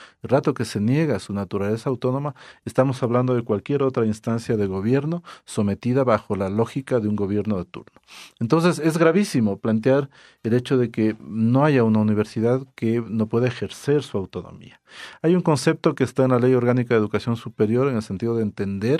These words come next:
eh, a la autonomía como, o, algo que tiene que ejercerse de manera responsable. Se, el legislador lo ha puesto así en la ley, en la loes, en la Ley Orgánica de Educación Superior del año dos mil diez.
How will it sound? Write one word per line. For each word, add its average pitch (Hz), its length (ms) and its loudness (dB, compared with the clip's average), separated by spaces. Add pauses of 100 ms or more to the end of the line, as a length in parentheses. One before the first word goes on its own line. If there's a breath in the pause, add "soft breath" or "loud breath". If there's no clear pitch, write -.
(460 loud breath)
eh, 104 320 -2
a 107 80 -4
la 107 80 -2
autonomía 110 680 0
como, 113 560 0
o, 104 320 -4
algo 110 360 -2
que 120 120 -4
tiene 110 240 -4
que 113 80 -10
ejercerse 104 560 -6
de 117 80 -4
manera 104 380 -4
responsable. 101 840 -2
Se, - 180 -16
el - 300 -16
legislador 101 500 -2
lo 123 60 2
ha 104 40 2
puesto - 280 -6
así - 200 -2
en 135 80 0
la 101 100 0
ley, 98 200 -6
en 98 120 -8
la 92 60 -6
loes, 92 360 -6
en 95 60 -12
la 95 40 -12
Ley 104 180 -4
Orgánica 110 580 -4
de 101 80 -8
Educación 101 360 -10
Superior 135 440 -4
del 110 120 -2
año 110 200 -2
dos 92 200 -6
mil 95 200 -8
diez. 80 320 -18